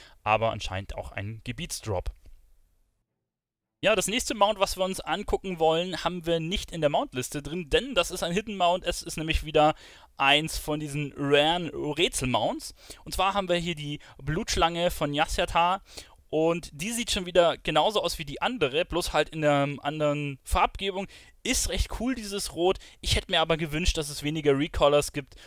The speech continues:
und mehr richtige Mounts. Aber ich denk mal, die Rätselreihe wird wieder relativ spannend sein. Ich denk mal, die Rätsel-Community ist da schon dran, wenn sie es noch nicht ge-, schon eh geknackt hat.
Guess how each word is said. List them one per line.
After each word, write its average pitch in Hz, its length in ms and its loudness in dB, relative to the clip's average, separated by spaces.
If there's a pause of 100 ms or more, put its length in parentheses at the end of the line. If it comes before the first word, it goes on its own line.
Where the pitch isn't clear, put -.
und 143 240 -4
mehr 139 220 4
richtige 160 320 0
Mounts. 151 280 4
Aber 208 80 -6
ich - 80 -8
denk 294 220 -2
mal, 214 180 0 (320)
die 160 360 -10
Rätselreihe 170 1200 0
wird 180 260 -2
wieder 170 220 2
relativ 185 340 6
spannend 208 380 -2
sein. 190 160 4
Ich 180 80 -6
denk 175 120 -4
mal, 160 60 -6
die 160 80 -2
Rätsel-Community 170 880 -4 (200)
ist 180 200 0
da 180 60 6
schon 165 160 0
dran, 165 220 0
wenn 170 120 0
sie 180 60 -4
es 165 80 -4
noch 165 100 0
nicht 160 200 -4
ge-, - 100 -18 (420)
schon 151 300 0
eh 190 180 0
geknackt 165 560 0
hat. 156 220 4